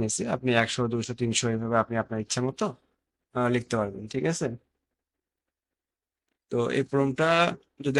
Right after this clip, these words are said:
আপনাদের লাগে, এটা কপি করে আপনাদেরকে দেওয়া হবে। আহ, তো যদি আপনাদের প্রয়োজন হয়, তাহলে আপনি কমেন্ট বক্সে, আহ, বলবেন, আপনাদেরকে কমেন্টে দিয়ে দেওয়া হবে এটা,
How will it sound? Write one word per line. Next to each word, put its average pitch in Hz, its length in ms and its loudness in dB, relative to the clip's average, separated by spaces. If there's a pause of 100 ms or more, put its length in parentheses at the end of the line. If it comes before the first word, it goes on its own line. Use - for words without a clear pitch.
আপনাদের 131 320 2
লাগে, 120 220 4 (120)
এটা 123 180 2 (200)
কপি 123 260 2
করে 127 140 2 (140)
আপনাদেরকে 117 440 0 (100)
দেওয়া 113 240 6
হবে। 110 220 2 (580)
আহ, 110 140 0 (100)
তো 113 60 2 (340)
যদি 123 220 -2
আপনাদের 123 320 2 (460)
প্রয়োজন 131 260 2
হয়, 160 140 0
তাহলে 117 300 4
আপনি 123 140 -2 (100)
কমেন্ট 117 280 2
বক্সে, 120 360 0 (540)
আহ, 123 180 -4 (140)
বলবেন, 131 280 2 (160)
আপনাদেরকে 113 380 0 (120)
কমেন্টে 107 380 2
দিয়ে 117 160 2
দেওয়া 104 160 4
হবে 98 180 -2
এটা, - 120 -8